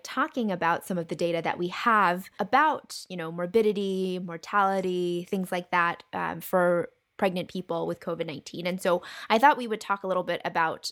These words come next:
the, uh, Morbidity and Mortality Week report from November of this year that the C D C put out, which had a lot of great data. So first of all, it looked at data from January twenty-second to October third, twenty twenty,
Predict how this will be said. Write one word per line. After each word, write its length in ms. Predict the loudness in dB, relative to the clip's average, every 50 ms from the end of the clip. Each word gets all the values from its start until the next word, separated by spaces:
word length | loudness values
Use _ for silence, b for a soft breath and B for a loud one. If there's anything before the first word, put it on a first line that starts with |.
| -12 -14
the, 520 | -16 -12 -8 -8 -6 -6 -6 -8 -8 -6 -6
uh, 140 | -4 -2
Morbidity 380 | 0 -2 0 0 0 -2 0 -2
and 60 | -2
Mortality 460 | -2 -2 0 2 2 2 4 2 0
Week 220 | -2 -2 -4 -4 -6
report 440 | -6 -6 -2 0 4 4 4 4 2
from 140 | -2 -2
November 680 | 0 0 0 0 0 0 0 0 2 0 0 0 0 -4
of 180 | -4 -6 -6 -6
this 220 | -6 -6 -6 -4
year 160 | -2 -2 0 0
that 140 | -2 -4
the 100 | -4 -4
C 160 | -2 -2 -2 -2
D 100 | -2 -6
C 160 | -6 -6 -8
put 160 | -6 -2 -2
out, 140 | 0 0 0
which 100 | -2 -4
had 140 | -4 -4 0
a 40 |
lot 200 | 2 2 2 2
of 40 | 0
great 220 | -4 -6 -8 -8 -10
data. 380 | -10 -10 -8 -8 -8 -8 -10 -12 _ B B B
So 380 | 0 4 6 6 6 4 0 _
first 180 | -6 -6 -2 2
of 80 | 2 2
all, 120 | 2 2
it 180 | -2 -4 -4 -2
looked 280 | -2 -2 -2 -2 -4 -6
at 100 | -6 -4
data 400 | -6 -4 -2 0 0 0 0 -2 2
from 520 | 4 4 6 6 4 2 -2 -4 -6 -8 -8 -2
January 800 | 0 0 2 2 0 -2 -4 -4 -6 -4 -4 -4 -4 -4 -4 -6 -6
twenty-second 680 | -6 -4 -4 -4 -4 -4 -4 -2 -2 -4 -4 -4 -4
to 320 | -2 0 2 2 2 2 2
October 480 | 0 -2 -2 0 0 0 2 2 0 -2
third, 560 | -2 -2 -2 0 0 0 0 0 -2 -2 -4 B B B B B B
twenty 280 | -6 -4 0 0 0
twenty, 400 | -2 -2 -4 -2 0 -2 -2 B